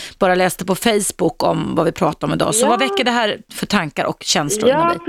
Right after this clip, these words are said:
Speaker 2: precis. Det är ju jättetråkigt att psykiska ohälsan ökar och
Speaker 1: Mm.
Speaker 2: vi vet ju det.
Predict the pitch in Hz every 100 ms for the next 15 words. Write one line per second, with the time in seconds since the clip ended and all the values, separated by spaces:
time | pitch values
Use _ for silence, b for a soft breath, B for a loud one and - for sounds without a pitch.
0 | 311 - 330 196 202 - 254 269 277 277
1 | 233 240 339 381 220 - 208 202 - 208
2 | 202 202 214 220 202 190 190 185 - 208
3 | 185 - 175 233 320 233 180 170 220 196
4 | 185 190 196 180 190